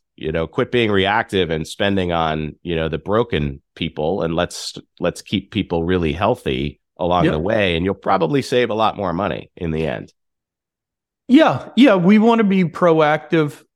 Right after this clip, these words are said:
Speaker 2: uh, you know, cellular health, right? So for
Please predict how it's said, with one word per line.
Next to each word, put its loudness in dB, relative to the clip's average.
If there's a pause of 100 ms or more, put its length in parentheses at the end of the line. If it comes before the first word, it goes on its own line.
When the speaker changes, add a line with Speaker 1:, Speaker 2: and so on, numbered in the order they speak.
Speaker 2:
uh, 2 (120)
you 0
know, -2
cellular 0
health, -4
right? -4
So 0 (1600)
for 2